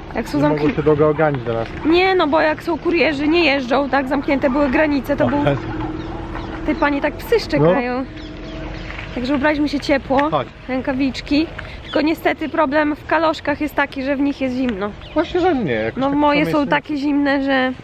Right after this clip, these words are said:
Speaker 2: No to czemu
Speaker 1: jak
Speaker 2: sobie nie ten? Chyba, że musisz jakieś takie, e, skarpety, co masz mikołajowe, te renifery, tylko bez nosów. Tak jakby
Speaker 1: Ale ja
Speaker 2: założyła?
Speaker 1: przecież nie zmieszczę w takiego wąskiego
Speaker 2: Chodź.
Speaker 1: kaloszka.
Speaker 2: Ej. No chodź,
Speaker 1: Ja mam takie
Speaker 2: chodź,
Speaker 1: kalosze z
Speaker 2: chodź.
Speaker 1: Decathlonu,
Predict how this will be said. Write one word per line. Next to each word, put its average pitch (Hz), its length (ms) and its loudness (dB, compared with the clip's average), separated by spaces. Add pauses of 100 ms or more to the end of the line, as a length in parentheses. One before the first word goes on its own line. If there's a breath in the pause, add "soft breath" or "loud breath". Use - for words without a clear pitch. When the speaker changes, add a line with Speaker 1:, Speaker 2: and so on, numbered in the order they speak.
(120)
Speaker 2:
No 202 60 -10
to 254 80 -6
czemu 269 200 0
Speaker 1:
jak 269 100 -10
Speaker 2:
sobie 151 200 -12
nie 147 300 -8
ten? 120 220 -4 (240)
Chyba, 147 180 -6
że 151 80 -6
musisz 156 280 -8
jakieś 160 220 -14
takie, 165 340 -6 (920)
e, 160 40 0
skarpety, - 460 -6 (220)
co 147 60 0
masz 131 200 0 (640)
mikołajowe, 135 680 0
te 120 240 0 (120)
renifery, 127 520 0
tylko - 160 -6
bez 123 160 -4
nosów. 123 280 -6 (540)
Tak - 100 -4
jakby 165 160 0
Speaker 1:
Ale 302 160 2
ja 381 100 4
Speaker 2:
założyła? 415 200 -4
Speaker 1:
przecież 403 140 0
nie 415 140 0
zmieszczę 480 340 0
w - 60 -12
takiego 302 380 -2
wąskiego 302 460 0
Speaker 2:
Chodź. 294 160 0
Speaker 1:
kaloszka. 254 600 0
Speaker 2:
Ej. 247 60 -4 (1900 loud breath)
No 175 160 -2
chodź, 151 120 0
Speaker 1:
Ja 254 100 4
mam 330 120 0
takie 320 140 -2
Speaker 2:
chodź, 175 80 0
Speaker 1:
kalosze 339 240 2
z 294 40 -2
Speaker 2:
chodź. 311 100 -2
Speaker 1:
Decathlonu, 247 680 0